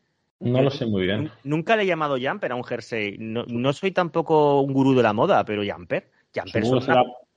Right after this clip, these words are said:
Speaker 2: Unas
Speaker 1: Sí,
Speaker 2: patatas,
Speaker 1: porque él,
Speaker 2: ¿no?
Speaker 1: porque él la ana mala y te lo pones y pica mucho y te hace saltar, supongo,
Speaker 2: Hostia.
Speaker 1: o sea, por ahí lo
Speaker 2: <laughs> A mí los jumpers son esas, las patatas de todas, los jumpers y las apetinas, el, no sé, Pepe, ¿regalos de Navidad has hecho, te han hecho?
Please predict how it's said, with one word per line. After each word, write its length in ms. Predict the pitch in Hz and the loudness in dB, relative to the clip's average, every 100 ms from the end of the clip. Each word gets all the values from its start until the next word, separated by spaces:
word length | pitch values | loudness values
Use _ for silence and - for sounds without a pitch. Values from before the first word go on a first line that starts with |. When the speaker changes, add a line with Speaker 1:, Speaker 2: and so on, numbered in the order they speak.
| _ - | _ -8
Speaker 2:
Unas 80 | 127 | -2
Speaker 1:
Sí, 40 | |
Speaker 2:
patatas, 140 | 113 110 117 | 0 2 2
Speaker 1:
porque 120 | 120 | 2
él, 60 | 131 | 2
Speaker 2:
¿no? 100 | - - | 0 -2
Speaker 1:
porque 240 | 113 113 | 0 4
él 100 | 131 | 4
la 80 | 139 | 4
ana 160 | 135 123 | 4 0
mala 540 | 135 139 127 127 - | 0 2 2 0 -4
y 320 | 107 104 101 101 | -4 0 0 0
te 60 | 98 | -2
lo 100 | 95 | -2
pones 240 | 120 117 | -2 -4
y 60 | 101 | -4
pica 260 | 104 107 | -2 0
mucho 260 | 107 110 107 | 0 -2 -4
y 20 | |
te 80 | 92 | -6
hace 120 | 101 | -6
saltar, 380 | - 85 87 85 92 - | -8 -8 -6 -8 -10 -14
supongo, 320 | 92 90 90 | -16 -14 -12
Speaker 2:
Hostia. 140 | 87 87 - - - | -12 -14 -14 -18 -20
Speaker 1:
o 60 | 104 | -20
sea, 200 | - 90 | -18 -16
por 100 | 90 | -14
ahí 60 | |
lo 80 | 101 | -14
Speaker 2:
<laughs> 680 | - 127 - 127 - 123 - - | -12 -16 -14 -20 -20 -20 -12 -8
A 60 | |
mí 140 | 147 131 | -6 -4
los 180 | 143 139 | -2 -2
jumpers 340 | 131 131 170 | 0 0 0
son 160 | - 185 | -2 -4
esas, 300 | 190 160 139 | 2 4 4
las 360 | 110 101 101 98 | 0 -8 -6 -8
patatas 320 | 92 98 117 | -8 -6 -4
de 60 | 110 | -4
todas, 180 | 104 101 | -4 -6
los 120 | 101 | -2
jumpers 380 | 117 117 165 - | -2 -2 -4 -4
y 40 | |
las 120 | 131 | -4
apetinas, 540 | 113 98 - 151 202 - | -2 -4 -6 -4 -4 -6
el, 80 | - _ _ - - | -14 _ _ -20 -18
no 80 | - | -14
sé, 80 | |
Pepe, 320 | 113 156 175 - _ - | -4 -2 -2 -4 _ -4
¿regalos 360 | 127 120 147 | 0 2 2
de 80 | 156 | 0
Navidad 380 | 151 135 120 160 | 0 0 2 0
has 140 | 143 | -2
hecho, 200 | 120 117 120 | -6 -6 -4
te 80 | |
han 80 | 101 | -6
hecho? 260 | 98 - | -6 -12